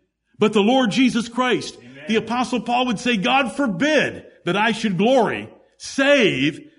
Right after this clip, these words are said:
Speaker 1: in the cross of our Lord Jesus Christ."
Speaker 2: Right.
Speaker 1: Now, it's gotta be a group project like Brother Bernie read. It's minister and people. It's what every joint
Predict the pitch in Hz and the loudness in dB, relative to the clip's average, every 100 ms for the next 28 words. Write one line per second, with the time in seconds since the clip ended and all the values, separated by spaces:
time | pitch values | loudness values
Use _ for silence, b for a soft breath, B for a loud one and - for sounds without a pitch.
0 | b - 180 175 170 226 226 147 147 - | b -6 -2 -2 -2 0 0 0 -2 -10
1 | - _ _ _ _ _ 151 151 160 160 | -18 _ _ _ _ _ -4 0 0 2
2 | 175 143 180 147 147 - 180 170 117 - | 2 0 -2 -2 -4 -6 -4 -4 -4 -8
3 | - _ - - - _ _ _ - 147 | -18 _ -20 -20 -20 _ _ _ -6 -2
4 | 170 - 190 208 220 208 147 240 233 - | -2 0 0 2 0 0 2 2 2 -4
5 | 226 226 - 180 - 175 156 123 208 202 | -4 -2 -2 -4 -4 -4 -4 -2 0 2
6 | 170 226 208 165 160 110 90 - _ _ | 2 2 2 2 0 -2 -8 -18 _ _
7 | _ _ _ _ 165 - 165 233 233 233 | _ _ _ _ -6 -2 0 2 0 -2
8 | 233 196 - 262 220 202 156 196 226 226 | -2 -2 2 2 2 0 0 0 0 0
9 | 240 156 240 233 165 | -2 0 0 0 -2